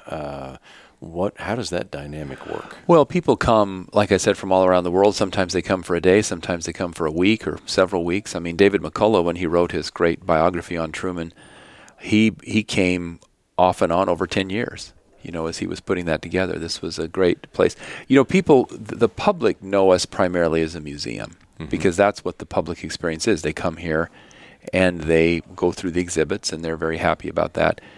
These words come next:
Speaker 2: The flip side is we really are primarily an archive. That's what a library, an archive is. I mean, they, they come here to, uh,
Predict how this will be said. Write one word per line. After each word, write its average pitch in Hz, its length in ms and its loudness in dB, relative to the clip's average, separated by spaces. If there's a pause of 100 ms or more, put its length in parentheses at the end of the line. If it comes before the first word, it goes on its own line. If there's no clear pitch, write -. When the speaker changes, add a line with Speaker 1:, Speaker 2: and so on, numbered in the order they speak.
(420)
Speaker 2:
The 92 100 -4
flip - 280 2
side 87 300 2
is 82 380 -2 (520)
we 101 260 -2
really 113 460 2
are 87 140 4
primarily 85 600 -2
an 76 80 -2
archive. - 640 -4 (400)
That's - 300 -2
what 87 100 2
a 78 60 6
library, 82 760 0 (240)
an 85 120 -6
archive 80 420 -2
is. 98 260 -2
I 82 40 -6
mean, 78 160 -8
they, 78 260 0
they 85 160 2
come 98 300 -2
here 87 240 -4
to, 78 440 -10
uh, - 120 0